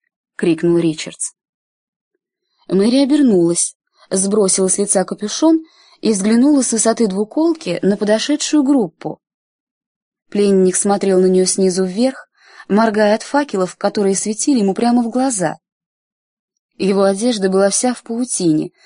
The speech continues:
а лицо черное и небритое. Это был коробейник Гарри. "Кто он такой?"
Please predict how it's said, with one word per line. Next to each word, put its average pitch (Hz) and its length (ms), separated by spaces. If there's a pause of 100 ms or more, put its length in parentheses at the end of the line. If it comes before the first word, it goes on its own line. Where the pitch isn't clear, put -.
(160)
а 185 120
лицо 202 300
черное 226 460
и 185 80
небритое. 165 600 (800)
Это 269 240
был 247 200
коробейник 185 640
Гарри. 170 460 (1700)
"Кто 196 200
он 190 180
такой?" 214 480